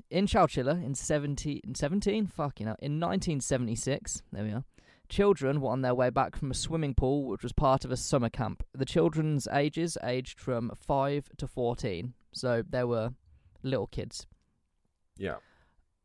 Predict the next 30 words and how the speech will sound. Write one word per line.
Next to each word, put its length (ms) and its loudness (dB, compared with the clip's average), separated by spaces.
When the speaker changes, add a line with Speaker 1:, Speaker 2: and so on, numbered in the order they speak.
Speaker 1:
At 140 4
around 320 2
four 260 2
P 180 0
M 220 -2
on 140 -2
July 300 0
sixteenth, 680 -6
nineteen 540 -4
seventy-six, 680 -4
a 100 -4
van 380 2
was 140 -6
parked 500 0
in 140 -4
the 40 -2
middle 180 -4
of 80 -10
the 80 -6
road, 340 0
and 120 -6
the 40 0
bus 160 2
stopped 600 0
to 140 -6
see 220 0
if 120 -2
everything 360 -4
was 120 -6
okay, 440 0